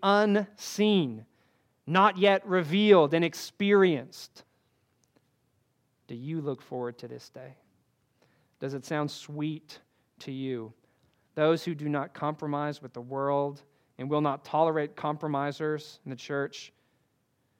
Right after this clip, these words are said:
do so because they have already R S V P'd, as it were, for the marriage supper of the Lamb, and they want to keep themselves pure for him and look forward to hidden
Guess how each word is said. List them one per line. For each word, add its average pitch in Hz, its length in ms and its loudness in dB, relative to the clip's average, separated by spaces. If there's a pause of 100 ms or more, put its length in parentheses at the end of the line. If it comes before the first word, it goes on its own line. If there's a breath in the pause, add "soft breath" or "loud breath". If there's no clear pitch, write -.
(360)
do 165 220 -2
so 170 240 2
because 175 800 2
they 151 160 0
have 143 200 -4 (120)
already 185 800 6 (300 soft breath)
R 202 180 8
S 202 180 2
V 185 160 -4
P'd, 160 340 -6
as 139 160 -4
it 143 100 -8
were, 120 280 -8
for 160 100 -10
the 143 100 -4
marriage 170 440 4
supper 175 560 0 (360 soft breath)
of 143 120 -2
the 147 100 2
Lamb, 147 540 2 (200)
and 147 100 -4
they 151 60 2
want 160 200 0
to 165 80 -8
keep - 320 -2
themselves 185 640 2
pure 190 640 2 (320 soft breath)
for 170 200 0
him 143 560 0 (640)
and 135 120 -4
look 160 160 2
forward 160 400 2
to 143 220 -6
hidden 170 580 -4